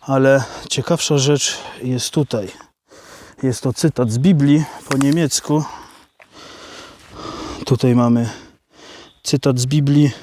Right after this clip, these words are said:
i podpis Adolf Hitler. I nawet w naszych czasach, w czasach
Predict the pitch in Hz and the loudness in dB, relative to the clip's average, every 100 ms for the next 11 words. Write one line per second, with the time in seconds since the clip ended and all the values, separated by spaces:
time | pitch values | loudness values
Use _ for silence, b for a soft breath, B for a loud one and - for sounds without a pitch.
0 | B B B B B B B - 175 - | B B B B B B B -8 -6 -2
1 | 127 - - 113 - - B B _ 143 | -2 -2 -4 -2 -4 -6 B B _ 0
2 | 120 113 110 - B B - - 151 113 | 2 0 -2 -6 B B -4 -2 -2 -4
3 | 95 - B B B B _ B B B | -6 -10 B B B B _ B B B
4 | B B B B B B B - 151 156 | B B B B B B B 0 4 4
5 | 143 151 143 - B B 127 139 165 - | 4 2 0 -6 B B -6 -2 0 -2
6 | 131 - 147 - 147 - B B B B | -8 -6 -6 -2 -2 -2 B B B B
7 | B B B - - 147 123 143 107 B | B B B -12 -2 0 2 0 -2 B